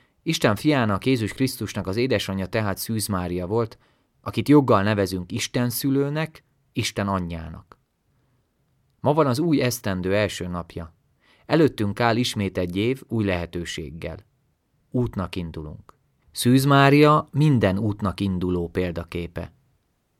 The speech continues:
Az ő szíve alatt hordozta a magzatot,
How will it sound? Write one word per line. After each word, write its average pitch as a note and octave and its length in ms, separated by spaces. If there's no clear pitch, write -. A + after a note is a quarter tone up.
Az G#2 140
ő E3+ 180
szíve B2+ 460
alatt C#3 480
hordozta A2 580
a F2+ 60
magzatot, F2+ 800